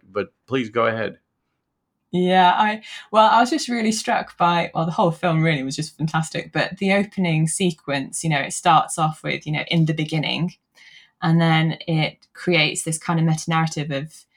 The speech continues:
Speaker 2: of this, this world in which, you know, children played with these, these toys, these dolls,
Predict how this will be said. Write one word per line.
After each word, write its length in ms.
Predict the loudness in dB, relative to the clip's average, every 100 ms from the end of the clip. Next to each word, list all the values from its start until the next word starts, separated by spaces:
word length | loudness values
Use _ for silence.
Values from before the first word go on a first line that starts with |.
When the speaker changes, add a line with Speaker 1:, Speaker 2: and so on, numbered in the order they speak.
| _ _ -4
Speaker 2:
of 180 | -4 0
this, 360 | -2 0 -4
this 260 | -4 -8 -2
world 360 | 2 4 4 2
in 140 | -2
which, 300 | -4 -6 -4
you 60 | -4
know, 100 | -2
children 480 | -2 -2 0 -2 -4
played 380 | -4 -4 -4
with 180 | -6 -6
these, 580 | -6 -6 -4 -6 -8 -10 -4
these 220 | -4 -4
toys, 500 | -4 -2 0 -2 -6
these 220 | -6 -4
dolls, 580 | -2 -2 -2 -6 -10